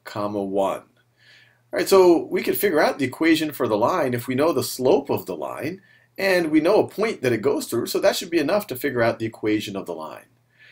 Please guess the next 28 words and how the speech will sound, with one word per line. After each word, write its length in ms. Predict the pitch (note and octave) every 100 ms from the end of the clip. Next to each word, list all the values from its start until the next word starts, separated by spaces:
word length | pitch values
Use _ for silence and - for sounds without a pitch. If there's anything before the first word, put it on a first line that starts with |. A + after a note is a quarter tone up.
| - _
So 460 | - F3 D#3+ C#3 -
the 80 | C#3+
line's 360 | D3 F#3+ G#3+
going 140 | E3 C#3+
to 80 | C3+
have 140 | A#2+
a 80 | A#2
form 520 | A#2 G#2+ G#2+ G2+ G2+ - _
y 460 | A2 G#2+ A#2 A#2+ B2+
is 300 | - G#2+ G#2
equal 220 | G#2 G#2
to 380 | G#2 G2 F#2 -
mx 760 | A#2+ A2+ B2 - G2+ A#2 - - _
plus 460 | _ G#2 G2+ - - -
b. 340 | G#2+ - - - _ - - - _
M 220 | - G#3 G#3+
is 140 | B2+
the 100 | G#2
slope 500 | - E3 D3 - - _ _ _
and 440 | - A#2 A2+ A2 G#2+
is 200 | A#2 G#2
going 220 | A#2 A2
to 80 | G#2+
be 220 | G#2 G#2 B2
equal 280 | C3+ D#3 C3
to 280 | A#2+ G#2+
dy 840 | F#2+ G2 A#2 C3+ A2+ F2 E2 A2+ - _ _ _ _ -
dx 840 | G2 A2+ B2 B2+ A#2+ - - -